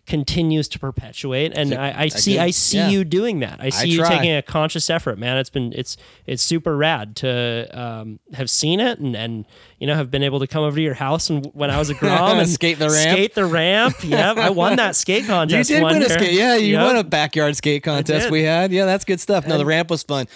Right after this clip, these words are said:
Speaker 2: And to add to a couple things just to finish off the night is, uh, you know, I, I feel like people should really think when they make decisions on how it's gonna affect their grandkids.
Speaker 1: Mm.
Speaker 2: You know, whether that's gonna be a decision you're gonna make in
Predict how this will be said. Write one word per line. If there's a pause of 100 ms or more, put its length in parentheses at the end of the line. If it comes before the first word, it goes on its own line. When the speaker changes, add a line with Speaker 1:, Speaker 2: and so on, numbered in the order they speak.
(140)
Speaker 2:
And
to
add
to
a
couple
things
just
to
finish
off
the
night
is,
uh, (600)
you
know,
I,
I
feel
like
people
should
really
think
when
they
make
decisions
on
how
it's
gonna
affect
their
grandkids. (460)
Speaker 1:
Mm.
Speaker 2:
You
know,
whether
that's
gonna
be (640)
a
decision
you're
gonna
make
in